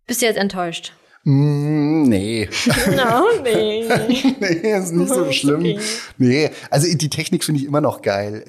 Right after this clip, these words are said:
Speaker 2: Klar, man muss sich schon überlegen, wo macht sie Sinn. Äh, ich hab keinen alten Porsche und will auch nicht, dass, den ich damit noch weiter fahren muss, ja. Und ich will auch nicht das Fünffache für, für die hinten gefahrenen Kilometer bezahlen.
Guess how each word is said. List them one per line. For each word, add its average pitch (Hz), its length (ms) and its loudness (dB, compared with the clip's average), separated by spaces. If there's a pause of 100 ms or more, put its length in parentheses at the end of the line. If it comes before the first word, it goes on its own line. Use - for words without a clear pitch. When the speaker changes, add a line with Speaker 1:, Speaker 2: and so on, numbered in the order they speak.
Speaker 2:
Klar, 127 420 2 (180)
man 131 140 -2
muss 139 220 0
sich 131 260 -2
schon 139 180 2
überlegen, 123 600 0
wo 123 80 -6
macht 120 260 -2
sie 131 100 -2
Sinn. 151 540 2
Äh, 127 380 0
ich 160 120 -4
hab 143 140 -6
keinen 160 300 0
alten 165 480 -2
Porsche 175 640 -2
und - 400 -2
will 147 240 0
auch 143 120 2
nicht, 156 280 0
dass, 147 200 -4
den 147 280 0
ich 147 80 -2
damit 151 260 -2
noch 147 160 -2
weiter 147 280 -2
fahren 165 340 -6
muss, 165 500 -4
ja. 135 280 0 (360)
Und 139 100 4
ich 127 120 4
will 139 100 4
auch 147 120 4
nicht 147 180 0
das 131 100 -2
Fünffache 151 540 -4
für, 131 320 2
für 135 160 -2
die 127 120 2
hinten 135 180 4
gefahrenen 135 380 -2
Kilometer 127 480 -2
bezahlen. 113 760 -4